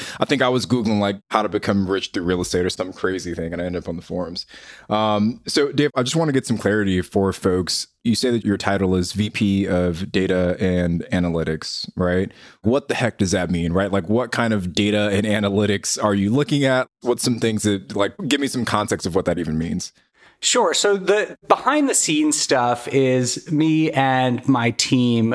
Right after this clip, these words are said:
Speaker 2: look at all the information that's coming in from BiggerPockets and help the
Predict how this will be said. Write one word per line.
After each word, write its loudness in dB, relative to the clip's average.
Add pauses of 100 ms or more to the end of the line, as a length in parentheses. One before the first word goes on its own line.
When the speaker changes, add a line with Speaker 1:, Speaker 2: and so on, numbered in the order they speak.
(140)
Speaker 2:
look 0 (200)
at 0
all 4
the 0
information 2
that's 0
coming 0
in 2
from -2
BiggerPockets -2
and 2 (260)
help 0 (400)
the 2